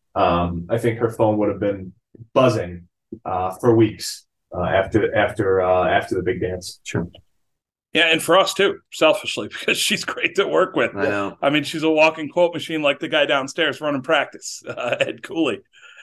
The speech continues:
Speaker 3: Um, certainly, you, you go to any media availability with Tammy, and she is real and engaging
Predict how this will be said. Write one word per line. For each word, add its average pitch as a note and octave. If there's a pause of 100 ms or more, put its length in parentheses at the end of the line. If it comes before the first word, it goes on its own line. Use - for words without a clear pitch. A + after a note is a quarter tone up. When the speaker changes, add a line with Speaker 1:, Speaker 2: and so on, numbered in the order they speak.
(200)
Speaker 3:
Um, A2+
certainly, B2+ (140)
you, A#2+
you A#2
go C3+
to B2+
any D#3 (420)
media C#3
availability B2
with A2
Tammy, C3
and G#2+
she G#2+
is G2
real C3+
and G#2+
engaging A#2+